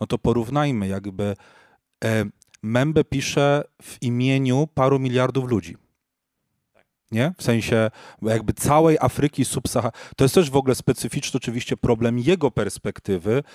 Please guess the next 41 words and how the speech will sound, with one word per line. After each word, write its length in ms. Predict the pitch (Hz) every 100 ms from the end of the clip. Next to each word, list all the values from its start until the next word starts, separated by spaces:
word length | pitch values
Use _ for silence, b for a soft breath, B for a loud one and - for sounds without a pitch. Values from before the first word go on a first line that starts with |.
| B B
na 100 | 113
ile 180 | 123 127
taki 300 | - 117 117
pan, 480 | - 131 123 120 120 - _ _ _ _ _ _ _ _ _ _ _ _ _
o 100 | 123
właśnie, 280 | 110 92 98
moim 160 | 113 110
trzem 240 | - 135
krajom 360 | - 113 92 92
porówno 440 | 117 123 123 120
poświęcam, 760 | 110 - 107 90 - 104 117 B B B
no 80 | 123
ale 140 | 131 131
też 160 | 156
w 60 | 147
ogóle 180 | 156 143
myśli 260 | 147 156
z 40 | -
perspektywy 460 | 135 139 - 135
całej 560 | - 139 123 123 127 131 _ _ _ _
Afryki, 400 | 131 - 208 -
właściwie 300 | 110 101 117
subsaharyjskiej 760 | 113 123 - 120 123 120 - 131
co 160 | - 147
najmniej, 640 | 175 117 95 92 107 156 B B -
czy 80 | 120
rzeczywiście 340 | 131 135 139
jego 220 | 127 135
perspektywa 380 | - 127 - 127
jest 80 | 120
tyle 100 | 127
problematyczna, 920 | - 120 123 117 113 110 - 123 127 B B B -
że 320 | 101 117 120
no 100 | 123
na 140 | 127 127
ile 280 | 143 147 123
w 60 |
jego 200 | 127 123
perspektywie 640 | - 120 - 117 127 120
odnajduje 360 | 120 117 110
się 100 | 113